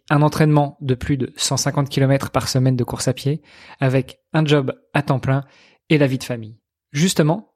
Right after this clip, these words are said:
ce qui m'aide à surmonter ce challenge quant à la charge physique, à une meilleure compréhension de moi-même, à une meilleure priorisation et à mieux vivre ces situations, c'est une rencontre passionnante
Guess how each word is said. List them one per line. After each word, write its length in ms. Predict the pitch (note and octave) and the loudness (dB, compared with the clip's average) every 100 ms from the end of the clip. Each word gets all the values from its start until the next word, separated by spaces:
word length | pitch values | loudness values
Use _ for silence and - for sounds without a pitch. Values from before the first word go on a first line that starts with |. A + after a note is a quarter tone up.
| - | -10
ce 140 | - | -8
qui 140 | C#3+ D3 | -2 2
m'aide 320 | D#3 C3 - | 4 2 -6
à 60 | B2+ | -6
surmonter 540 | - C#3 C3+ C#3+ - | -4 -4 -2 -2 -4
ce 300 | - - - E3+ | -6 -2 -2 0
challenge 420 | D3+ D3 C#3+ C3 - | 2 4 2 0 -4
quant 120 | C#3 | -4
à 120 | C3 | -4
la 80 | A2+ | -4
charge 280 | - D3 - | 0 0 0
physique, 420 | D#3+ D3+ F#3+ - - - - - | 0 0 0 -6 -20 -20 -20 -6
à 140 | C3+ B2 | -2 -2
une 120 | B2+ | 2
meilleure 300 | D#3 D#3+ C#3+ | 4 2 0
compréhension 480 | D3 - C#3+ - D3 | -4 -2 -2 0 2
de 40 | |
moi-même, 400 | C#3 C#3+ F#3 F#3+ - | 2 2 0 -4 -2
à 100 | B2+ | 0
une 120 | C3 | 2
meilleure 320 | D3+ D3+ C#3+ | 2 2 -2
priorisation 800 | - E3 D#3+ D3+ D3 D3 - E3 - - - - | -4 -2 0 2 2 0 -2 -6 -8 -16 -6 0
et 120 | C3 | 2
à 80 | C3 | 4
mieux 200 | D#3 E3 | 4 4
vivre 360 | D#3+ E3 C3+ | 2 2 0
ces 220 | C3 - C3 | -4 -6 -4
situations, 580 | D3+ - C3+ - E3 - - - | -4 0 -2 0 -4 -6 -18 -8
c'est 240 | D3 - | -8 -2
une 60 | C#3+ | 0
rencontre 500 | C#3 C#3 A#2+ - - _ - | 0 -2 -8 -10 -20 _ -2
passionnante 580 | F3 E3 D3 E3+ - | 0 2 2 0 -6